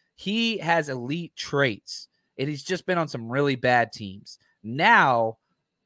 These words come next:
we'll see. Uh, like, you have three quarterbacks that you have to be confident in. The only issue is health with Brock Purdy, confidence with Sam Darnold,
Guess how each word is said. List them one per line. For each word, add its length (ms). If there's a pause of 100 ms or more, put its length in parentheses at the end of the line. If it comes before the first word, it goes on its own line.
we'll 200
see. 400 (100)
Uh, 240
like, 200 (400)
you 220
have 260
three 240
quarterbacks 640
that 200
you 100
have 340
to 80
be 120
confident 560
in. 220 (220)
The 100
only 240
issue 340
is 320 (180)
health 360
with 160
Brock 300
Purdy, 400 (580)
confidence 800 (160)
with 140
Sam 300
Darnold, 520